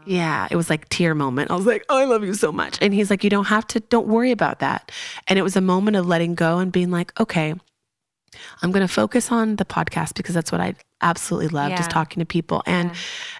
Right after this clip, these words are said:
Speaker 1: and I'm gonna let the chips fall where they may and focus on the things that I know that I can help to bring things in. But
Speaker 2: Yeah.
Speaker 1: I'm just letting go of this expectation that I have to be the one driving everything."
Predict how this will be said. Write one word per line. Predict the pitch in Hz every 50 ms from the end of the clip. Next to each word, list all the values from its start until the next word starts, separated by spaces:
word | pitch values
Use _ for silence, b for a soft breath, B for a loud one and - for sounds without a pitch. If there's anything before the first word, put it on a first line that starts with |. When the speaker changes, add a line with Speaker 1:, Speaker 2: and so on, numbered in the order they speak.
| B -
Speaker 1:
and | 214 208 202
I'm | 196
gonna | 202 208 196
let | 208 208 -
the | 214
chips | - - 214 - - -
fall | - 196 196 196
where | 202 202
they | 202 202
may | 220 254 240 175 175 - _ -
and | 175 165
focus | - - 196 196 - 202 - -
on | 185 180 175 175 180 B B B B B B B -
the | 202
things | - - - 190 185 185 190 -
that | - 180 175
I | 170 170
know | 175 170 165 165 160 160 165
that | 165 165
I | 160 165
can | - - 175
help | 160 165 156 - -
to | - 180
bring | - - 165 160 170 170
things | - - 165 180 185 -
in. | 185 196 240 285 311
But | 294 - 202 196 - -
Speaker 2:
Yeah. | 180 180 175 180 185 B B B B B -
Speaker 1:
I'm | - 208 202 196
just | 226 233 233 - -
letting | - 190 190 190 190
go | 180 - 180 180 180 180
of | 175 180
this | 175 175 - -
expectation | - 160 - - 175 190 - - 175 165 - - 170 170
that | 165 160
I | 160 160
have | 151 160 160 - -
to | -
be | 170 - 170 160 160
the | 160 165
one | 160 160 156 151 160 160 156 - _ _ _ - -
driving | - 156 156 151 156 156 156 147 - -
everything." | - 190 - 156 - - 139 175 165